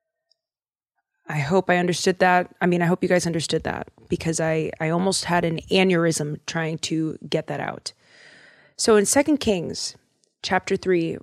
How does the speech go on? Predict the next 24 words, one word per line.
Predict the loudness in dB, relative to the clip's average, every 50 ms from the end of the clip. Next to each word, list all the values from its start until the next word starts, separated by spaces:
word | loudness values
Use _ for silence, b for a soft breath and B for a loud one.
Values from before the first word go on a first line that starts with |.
| -6
verses | -6 -4 -4 -4 -4 -6 -4
four | -2 -2 -2 -2
to | -4 -4 -4
eight, | -4 -4 -4 -6 -8 _ -10 -12 -12 _ _ _ _ _ _ _ _ _ _ _ _ _ _ _ _ _ _ _ _ _ _ _ _
we | -4 -2 0 0
find | 0 2 2 2 4 4 4 4
out | 4 4 4 2 -2 -4 _ _
that, | -2 -2 -2 -2 -2 -4 -6 -6 -8 -10 -10 _ _ _ _ _ _ _ _ _ _ _ _ _ -2
we | -2 0
found | 2 2 4 4 4
out | 4 4 2 0
exactly | -2 0 0 0 0 0 0 0
why | 0 0 2 2 4 2 2 2 -2 -4 -6 -8 -12 -16 _ _ _ _ _ _ _ _ _ -8
the | -4 -2 0
Moabites | 0 2 2 2 2 2 0 -2 -2 -4 -6 -8 -10 -10 -10
and | -8 -6
the | -4 -4
Israelites | -4 -4 -4 -6 -6 -8 -8 -10 -12 -10 -12 -12 -12 _
were | -2 -2 0 0
beefing | 2 0 0 0 -2 -6 -12 -10
in | -6 -4 -2 -2
the | -2
first | 0 0 0 0 -2 -4
place. | -8 -10 -10 -8 -8 -8 -8